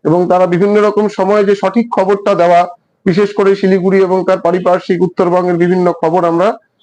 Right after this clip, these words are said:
খবরের ঘন্টার মাধ্যমে পাই। তো আমি এই খবরের ঘন্টার কাছ থেকে আমি এই, আহ, সম্মান পেয়ে আমি সত্যি অভিভূত। আমি, আহ, মানে আমি humbly ভীষণ রকম ভাবে বলছি যে আমি এর জন্য ধন্য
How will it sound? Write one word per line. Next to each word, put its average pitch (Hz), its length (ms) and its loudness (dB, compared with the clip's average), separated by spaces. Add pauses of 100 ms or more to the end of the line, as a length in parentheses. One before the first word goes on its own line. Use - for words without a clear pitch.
খবরের 175 340 0
ঘন্টার 170 380 0 (260)
মাধ্যমে 170 380 0
পাই। 143 280 -2 (520)
তো 151 60 -2
আমি 175 140 2
এই 202 80 2
খবরের 196 360 0
ঘন্টার 202 320 0
কাছ 202 160 0 (100)
থেকে 208 300 2
আমি 190 200 2
এই, 190 300 0 (280)
আহ, 170 220 0
সম্মান 185 460 0
পেয়ে 190 220 2
আমি 180 180 0
সত্যি 185 360 -2
অভিভূত। 190 440 2 (500)
আমি, 180 280 2
আহ, 156 800 2
মানে 156 180 0
আমি 160 160 2
humbly 185 460 0
ভীষণ 202 240 0
রকম 196 280 0
ভাবে 190 200 0
বলছি 180 420 -2 (340)
যে 160 60 0
আমি 165 220 2
এর 170 120 0
জন্য 180 300 0
ধন্য 185 480 0